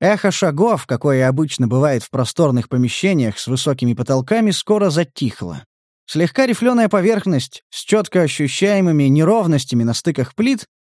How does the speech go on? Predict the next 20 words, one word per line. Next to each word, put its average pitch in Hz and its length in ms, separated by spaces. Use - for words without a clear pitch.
сменилась 254 460
под 190 160
ногами 185 340
сплошной 165 760
и 170 140
гладкой. 139 760
Сквозь 214 420
плотную 202 460
ткань 196 260
мешка 175 380
запульсировал 147 640
свет, 151 580
каждые 127 480
четыре 139 340
метра 131 440
разбавляя 131 560
темноту 135 560
лёгкими 139 560
белыми 127 480
всполохами. 95 960